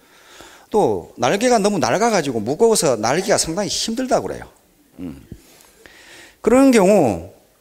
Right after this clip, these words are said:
독수리는 먹이 사냥을 못하면 죽습니다. 야생, 야생 동물이고 맹수들은 먹이 사냥 못하면 죽는 거죠.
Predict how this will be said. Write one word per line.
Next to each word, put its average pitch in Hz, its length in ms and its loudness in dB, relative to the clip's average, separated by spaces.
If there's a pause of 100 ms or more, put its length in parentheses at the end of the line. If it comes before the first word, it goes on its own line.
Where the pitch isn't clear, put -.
(1200)
독수리는 165 1200 2
먹이 185 240 0
사냥을 220 340 2
못하면 156 380 -2
죽습니다. 147 500 -2
야생, 175 500 -2
야생 180 300 0
동물이고 170 600 2
맹수들은 180 600 2
먹이 165 140 -2
사냥 190 180 0
못하면 170 220 0
죽는 196 240 -4
거죠. 101 320 -4